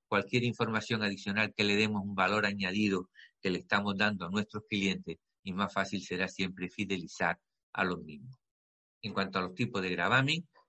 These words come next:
para este año no hay ninguna modificación, sí la habrá para el año dos mil veintiuno, pero no para el año dos mil veinte. Exención por reinversión de vivienda habitual. Aquí sí quiero comentar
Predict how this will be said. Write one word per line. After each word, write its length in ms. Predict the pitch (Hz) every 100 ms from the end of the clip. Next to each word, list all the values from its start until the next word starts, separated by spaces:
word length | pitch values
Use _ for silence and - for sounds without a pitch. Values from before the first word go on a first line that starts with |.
| -
para 160 | 95
este 260 | 92 - 101
año 240 | 107 98
no 80 | 92
hay 140 | 98 90
ninguna 360 | 90 101 95
modificación, 800 | 87 80 - - 90 131 147 165 _ _
sí 240 | - 113 101
la 100 | 87
habrá 240 | 95 98
para 200 | 85 82
el 60 | 87
año 240 | 87 85
dos 120 | 82
mil 160 | 98 101
veintiuno, 580 | 110 104 107 107 110 - _ _
pero 220 | 107 95
no 160 | 92 98
para 200 | 95 87
el 60 | 87
año 300 | 87 90 90
dos 200 | - 76
mil 180 | 82 76
veinte. 220 | - _ _ _ _ _ _ _ _ _ _ _ _ _ _ - - - - -
Exención 680 | 131 139 123 - 156 165
por 140 | 170 143
reinversión 580 | 147 123 113 - 147 143
de 140 | 135
vivienda 460 | 117 120 135 127 113
habitual. 640 | 107 92 123 151 117 - _ _ _
Aquí 260 | 98 - 131
sí 180 | 165
quiero 300 | - 160 139
comentar 580 | 131 113 110 107 131 131